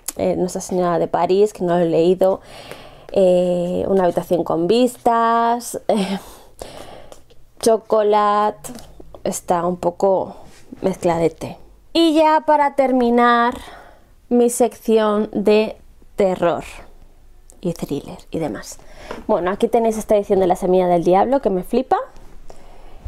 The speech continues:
pero pues tengo esta otra, esta es la primera, que es de bolsillo y me da pena deshacerme de ella, pero bueno.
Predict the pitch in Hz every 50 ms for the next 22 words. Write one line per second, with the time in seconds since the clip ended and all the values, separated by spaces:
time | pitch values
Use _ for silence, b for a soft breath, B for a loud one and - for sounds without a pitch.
0 | B B B B B - - - - 277 277 269 277 277 277 285 320 370 403 B
1 | B B B B B B - - - 220 202 - - - 214 208 208 202 233 240
2 | - - - 220 208 - - 233 190 185 190 220 226 220 - - 202 214 214 208
3 | - 202 202 202 180 175 - 175 175 185 202 208 202 185 175 185 - - - -
4 | - - - - - B B B B B B - - 196 190 - 190 175 170 170
5 | 170 - - - 226 226 185 170 180 175 175 - B B B B B B B B
6 | - 214 202 202 202 190 190 196 190 190 208 202 202 196 190 190 - 185 170 185
7 | 175 175 175 160 151 143 147 147 151 147 156 151 - 143 139 147 151 156 160 131
8 | 135 190 190